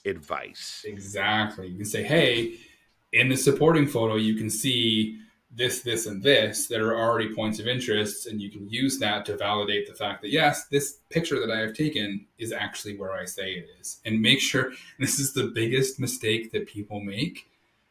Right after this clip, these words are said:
Speaker 2: your supporting photo doesn't contain the point of interest. Don't just turn around
Speaker 1: <laughs> Right.
Speaker 2: and take
Speaker 1: Oh
Speaker 2: a
Speaker 1: my
Speaker 2: picture in the
Speaker 1: God.
Speaker 2: opposite direction. That doesn't tell me anything.
Speaker 1: Oh, that's so frustrating. They'll snap a really good picture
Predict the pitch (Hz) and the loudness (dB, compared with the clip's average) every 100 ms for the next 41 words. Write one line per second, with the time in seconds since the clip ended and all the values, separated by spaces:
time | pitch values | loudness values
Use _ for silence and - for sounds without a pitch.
0 | _ _ 113 110 120 - 120 120 127 - | _ _ 0 2 2 4 4 6 4 2
1 | 117 120 117 - 104 104 113 113 - 117 | 2 4 2 0 0 0 0 -4 -2 0
2 | 113 - 113 110 110 107 104 104 101 98 | 0 0 2 4 6 4 2 -4 -4 -4
3 | 95 92 95 90 - - 110 123 139 - | -6 -6 -8 -10 -10 2 4 6 4 2
4 | - 127 131 117 127 147 117 113 - 104 | 2 6 6 6 6 6 4 2 0 -4
5 | 113 127 120 139 139 135 143 127 - 143 | 2 4 6 8 8 8 6 4 10 10
6 | 127 117 113 113 123 110 104 104 110 107 | 10 4 0 0 0 0 0 0 0 -2
7 | 113 117 110 101 90 139 135 127 117 107 | -2 0 0 0 2 8 8 8 6 2
8 | 98 - _ - 131 180 165 170 147 151 | -2 -8 _ 2 4 6 6 6 6 4
9 | 120 - - 143 123 - 151 143 131 123 | 2 -4 0 2 4 2 4 4 4 2
10 | 117 127 151 135 110 131 120 110 110 - | 4 8 8 6 6 6 6 2 -6 -2
11 | 120 - 101 87 | -2 0 -4 -4